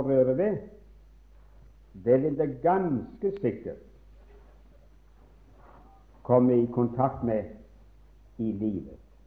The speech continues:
Borte i Amerika var det i sin tid en mann, en predikant, et stort Herrens vitne, ved navn Hurley.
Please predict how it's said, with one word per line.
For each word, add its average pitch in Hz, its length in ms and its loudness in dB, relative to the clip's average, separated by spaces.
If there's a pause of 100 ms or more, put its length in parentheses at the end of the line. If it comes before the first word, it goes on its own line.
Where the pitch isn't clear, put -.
(2500)
Borte 208 300 6
i 208 40 8
Amerika 190 560 6 (1000)
var 139 240 6
det 156 160 0
i - 40 -8
sin 151 200 -2
tid 143 300 -2
en 123 180 0
mann, 151 240 0 (580)
en 107 180 -4
predikant, 113 520 0 (380)
et 98 120 -10 (120)
stort 143 300 -2
Herrens 127 400 -2
vitne, 127 360 -4 (960)
ved 120 160 2
navn 123 420 -2 (440)
Hurley. 101 420 2